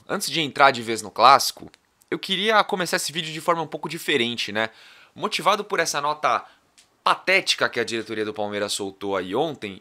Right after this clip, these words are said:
e por alguns comentários que eu andei lendo aqui na T V Alviverde, não importa o que digam também, eu decidi fazer um censo de opiniões de tudo que eu venho falando nesses últimos tempos, tá? É,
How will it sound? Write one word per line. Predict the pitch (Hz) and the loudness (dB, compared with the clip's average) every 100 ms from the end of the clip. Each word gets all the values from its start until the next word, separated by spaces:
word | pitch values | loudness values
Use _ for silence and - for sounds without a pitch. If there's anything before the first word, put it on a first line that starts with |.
| - | -12
e | 147 | -8
por | 190 175 | 0 0
alguns | 175 175 | 0 -6
comentários | 170 143 131 135 123 | -6 -4 0 0 0
que | 123 | -8
eu | |
andei | 117 110 107 | -6 -4 -4
lendo | 107 104 | -4 -6
aqui | - | -8
na | 123 120 | -12 -8
T | 110 | -4
V | 110 | -4
Alviverde, | 120 95 107 123 107 98 | -6 -6 -2 0 -2 -6
não | 101 110 | -8 -8
importa | 107 110 104 | 0 0 0
o | - | -6
que | |
digam | 101 107 104 | -10 -8 -8
também, | 98 95 107 143 - - - - _ | -8 -4 0 -2 -4 -18 -20 -20 _
eu | 233 | -2
decidi | 202 214 180 147 202 | 0 -2 -2 -2 -4
fazer | - 156 139 | 2 2 2
um | 175 139 | -2 0
censo | - - 202 220 - 175 | 2 2 2 0 -2 -2
de | 165 | -2
opiniões | 165 170 147 123 127 120 - | -2 -6 -4 -4 -4 -6 -10
de | 110 - | -12 -14
tudo | 330 | -10
que | 254 | -2
eu | 208 | 0
venho | 196 185 | 0 -2
falando | - 156 165 | 0 -2 -2
nesses | 165 151 143 | -4 -6 -6
últimos | 160 165 156 - | -6 -6 -6 -4
tempos, | 123 113 - 104 - | -4 -4 -8 -6 4
tá? | 117 117 - - - | 4 4 -6 -20 -14
É, | - 127 127 - | 0 4 4 2